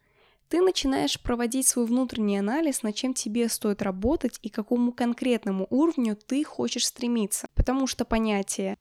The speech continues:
о том, где что-то выше или ниже, где на самом деле успех, высота, определяется именно человеком. Нет понятия, что этот человек успешен. Для каждого человека успех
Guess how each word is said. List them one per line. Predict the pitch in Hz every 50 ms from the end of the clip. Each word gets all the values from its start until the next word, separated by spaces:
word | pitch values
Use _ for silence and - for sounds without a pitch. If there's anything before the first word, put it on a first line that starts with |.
| _ _
о | - 240
том, | 240 233 226 226 220
где | 214 214 214
что-то | 208 - - 220 - 214
выше | 208 196 226 262 294 277 - - - 240
или | - - 220 208 196
ниже, | 196 202 208 226 269 294 285 247 247 240 240
где | 214 214 202 214 208
на | 196
самом | 202 - - 214 208 208
деле | 202 208 202 202 - -
успех, | - - - - - 233 254 285 294 - -
высота, | 226 214 208 - - 214 - - 233 262 285 285 -
определяется | - 214 - - - 185 202 202 226 262 285 277 - -
именно | 240 226 226 220 220 214
человеком. | - - - 220 220 220 220 202 190 - - 202 233 - _ _ _ _ _ _ _ _ _ _ _
Нет | - 294 320 285 _
понятия, | - 254 269 320 381 403 - - 262 240
что | 233 - - 262
этот | 269 269 247
человек | - - 269 269 - -
успешен. | 254 - - - _ 233 202 190 - - - 220 220 - _ _ _
Для | - 220 247
каждого | 262 - 285 262 233 233 220
человека | 208 - - 269 330 359 - -
успех | - - 233 - - - 269 285 311 - -